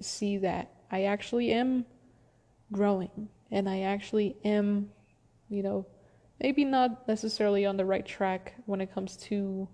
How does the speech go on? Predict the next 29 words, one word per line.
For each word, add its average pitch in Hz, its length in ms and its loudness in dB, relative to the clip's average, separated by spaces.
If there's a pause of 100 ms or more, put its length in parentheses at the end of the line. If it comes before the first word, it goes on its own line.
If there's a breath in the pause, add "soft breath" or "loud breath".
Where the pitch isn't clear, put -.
(400 soft breath)
what 208 140 4
everybody 202 420 4
wants 190 360 0
for 202 260 0
me, 226 200 0
but 202 140 4
I 196 80 2
am 190 220 0
on 196 120 -2
the 190 80 -2
right 196 180 0
track 190 360 -2
for 196 160 2
myself. 202 480 -4 (720 soft breath)
And 202 120 -2
I 202 60 2
am 196 160 0
helping 214 440 0
myself, 196 580 -2
and 196 100 2
I 190 80 -2
am, 190 300 -4 (560 soft breath)
you 208 100 0
know, 185 240 -2 (1000 soft breath)
growing 208 440 2
as 196 300 0
a, 185 340 2 (920)
a 196 120 0
human. 247 500 -4